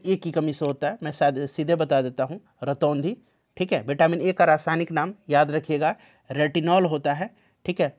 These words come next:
विटामिन सी का रासायनिक नाम ascorbic एसिड होता है और इसकी कमी से स्कर्वी होता है। उसके बाद देखिए विटामिन, अगर हम बात करते हैं के में, तो विटामिन के की कमी से रक्त का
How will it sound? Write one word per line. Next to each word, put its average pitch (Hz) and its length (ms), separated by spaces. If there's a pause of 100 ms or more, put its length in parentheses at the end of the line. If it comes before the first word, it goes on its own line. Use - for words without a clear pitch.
(140)
विटामिन 156 440
सी - 300
का 185 160
रासायनिक 165 440
नाम 170 140
ascorbic 151 680
एसिड 165 260
होता 156 240
है 180 80
और 180 100
इसकी - 260
कमी 151 160
से 160 200
स्कर्वी 151 420
होता 143 260
है। 139 160 (420)
उसके 135 200
बाद 175 120
देखिए 175 240
विटामिन, 165 520
अगर 156 260
हम 156 120
बात 156 200
करते 147 280
हैं 160 120 (220)
के 196 160
में, 180 200 (420)
तो 151 60
विटामिन 160 420
के 190 180
की 175 140
कमी 165 220
से 170 140
रक्त 151 260
का 165 120